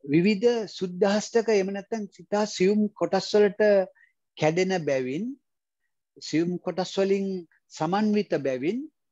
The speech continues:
මේ රූපය මොකක්ද ඒගොල්ලෝ කියන්නේ? චාමිනී අම්මා, ඒක අනිත්‍ය ස්වභාවයක් පවතින්නේ. ඒවා,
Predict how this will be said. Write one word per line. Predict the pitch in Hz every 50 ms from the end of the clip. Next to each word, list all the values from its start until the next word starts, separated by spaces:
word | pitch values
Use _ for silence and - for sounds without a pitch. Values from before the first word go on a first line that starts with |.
| _ _ _ _ _ _ _ _ -
මේ | 147 170 190 202
රූපය | 180 170 190 214 208 - - 180 151 143 160 220 269 302 - _ _ _ _ _ _ _ _ _ _ _ _
මොකක්ද | - 196 202 226 214 196
ඒගොල්ලෝ | 220 214 214 214 208
කියන්නේ? | - 214 226 233 240 277 294 294 - _ _ _ _ _ _ _ _ _ _ _
චාමිනී | - 220 226 233 233 247
අම්මා, | 262 262 269 320 330 - _ _ _ _ _ _ _ _ _ _ _ _
ඒක | 233 254 247
අනිත්‍ය | 269 277 262 262 226 - - 160
ස්වභාවයක් | 139 - 139 127 127 120 120 113 117 110 107 -
පවතින්නේ. | - 107 107 104 - 101 92 87 82 82 _ _ _ _ _ _ _ _ _ _ _ _ _ -
ඒවා, | 135 135 131 123 127 151